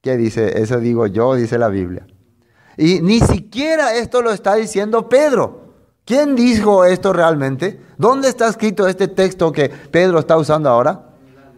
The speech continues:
En la ley. O sea que Pedro usaba la ley. La Torá. Eh, otra vez aparece la Torá aquí. ¿Sí o no?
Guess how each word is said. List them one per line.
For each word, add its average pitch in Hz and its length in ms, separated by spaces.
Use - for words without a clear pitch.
En 156 220
la 185 120
ley. 226 720
O 160 80
sea 196 100
que 220 140
Pedro 254 360
usaba 226 280
la 233 120
ley. 233 320
La 196 220
Torá. 233 560
Eh, 226 100
otra 254 540
vez 220 120
aparece 220 420
la 214 160
Torá 208 320
aquí. 196 300
¿Sí - 140
o 117 100
no? 80 180